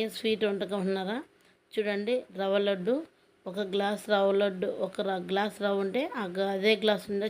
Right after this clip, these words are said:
చక్కెర తీసుకోవాలి. ఒక హాఫ్ అన్, హాఫ్ గ్లా-, కప్పు వచ్చేసి కొబ్బరి తురుము, ఒక చ-, హాఫ్ కప్పు వచ్చేసి నెయ్యి, వచ్చి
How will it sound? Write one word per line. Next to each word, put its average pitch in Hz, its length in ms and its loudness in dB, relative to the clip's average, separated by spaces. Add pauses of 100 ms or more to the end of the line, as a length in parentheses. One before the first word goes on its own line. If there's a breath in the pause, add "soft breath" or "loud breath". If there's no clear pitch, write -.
చక్కెర 190 440 -4 (260)
తీసుకోవాలి. 190 640 -6 (580 soft breath)
ఒక 196 80 -8 (140)
హాఫ్ 196 320 -2
అన్, 196 180 2
హాఫ్ 196 240 -2 (140)
గ్లా-, 180 420 0
కప్పు 185 360 -6
వచ్చేసి 196 360 -4
కొబ్బరి 180 320 -4
తురుము, 185 300 -2 (760 soft breath)
ఒక 185 140 -6 (140)
చ-, 208 160 2
హాఫ్ 190 240 -6
కప్పు 196 240 -6
వచ్చేసి 190 420 -4
నెయ్యి, 185 340 2 (800)
వచ్చి 196 240 -6